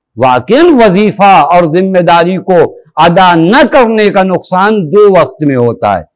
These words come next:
एक तो मौजूदा लोगों को होता है और एक आने वाले लोगों को होता है। अगर उस वक्त के लोगों ने अपनी जिम्मेदारियों को अदा किया होता तो आने वाली कौमों को भी उसका नुकसान नहीं होता। तवज्जो फरमा रहे हैं, ये आने वाली कौमों को भी नुकसान हुआ या नहीं हुआ?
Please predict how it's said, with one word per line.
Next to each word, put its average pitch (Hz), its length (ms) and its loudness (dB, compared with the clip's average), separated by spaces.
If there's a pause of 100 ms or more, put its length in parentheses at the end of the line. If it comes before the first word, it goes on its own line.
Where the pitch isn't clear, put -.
(220)
एक 175 180 2
तो 208 180 0
मौजूदा 165 580 2
लोगों 226 360 2
को 226 140 2
होता 214 320 2
है 226 420 2 (280)
और 160 140 2
एक 208 320 2
आने 170 320 0
वाले 170 320 2
लोगों 156 320 2
को 127 200 0
होता 123 220 0
है। 107 160 0 (280)
अगर 220 240 2
उस 247 180 -2
वक्त 226 300 2
के 214 160 2
लोगों 196 340 0
ने 196 100 -4
अपनी 185 260 -4
जिम्मेदारियों 165 760 -2
को 160 100 -4
अदा 147 340 2
किया 139 260 -2
होता 131 680 0 (220)
तो 160 120 2 (180)
आने 196 400 2
वाली 208 340 2
कौमों 175 480 0
को 165 60 2
भी 156 120 -2
उसका 156 280 -2
नुकसान 131 480 -4
नहीं 107 200 -6
होता। 90 440 -16
तवज्जो 117 280 -6
फरमा 113 340 -4
रहे 160 120 -2
हैं, - 340 -10
ये 160 100 2
आने 214 500 2
वाली 247 300 2
कौमों 220 340 0
को 208 140 0
भी 190 120 0
नुकसान 190 460 -2
हुआ 233 160 0
या 214 140 0
नहीं 311 160 2
हुआ? 170 340 0